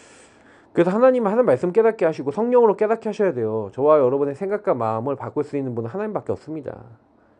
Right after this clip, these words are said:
성령이 역사하시지 않으면 안 돼요. 저는 요즘 계속 기도하는 게 뭐냐면요, "하나님 내 생각과 마음을 바꿔달라." 그리고 우리 성도님들의 생각과 마음을 바꿔주시고 성령께서 말씀을 깨닫게 하시고 성령으로 하나님 원하시는 것들 깨닫게 해달라고 기도합니다.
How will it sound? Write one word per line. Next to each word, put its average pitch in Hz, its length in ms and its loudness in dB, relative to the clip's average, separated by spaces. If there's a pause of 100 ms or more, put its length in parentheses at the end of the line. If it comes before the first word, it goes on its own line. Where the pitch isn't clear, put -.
성령이 220 400 2
역사하시지 156 540 -4
않으면 123 240 -6
안 101 120 -14
돼요. - 160 -20 (460)
저는 170 420 0 (720)
요즘 180 160 -4
계속 170 200 -2
기도하는 170 360 2
게 202 80 -2
뭐냐면요, 110 560 -8 (320)
"하나님 202 460 -6
내 104 160 0
생각과 208 380 -2
마음을 110 300 -4
바꿔달라." 127 640 -12 (680)
그리고 180 220 4
우리 135 100 0
성도님들의 202 600 -2
생각과 180 320 -6
마음을 113 240 -4
바꿔주시고 107 560 -8
성령께서 175 720 -4 (320)
말씀을 180 340 2
깨닫게 190 380 0
하시고 127 380 -4
성령으로 180 400 -4
하나님 190 280 -4
원하시는 104 380 -4
것들 92 240 -12
깨닫게 - 300 -6
해달라고 110 260 -8
기도합니다. - 460 -6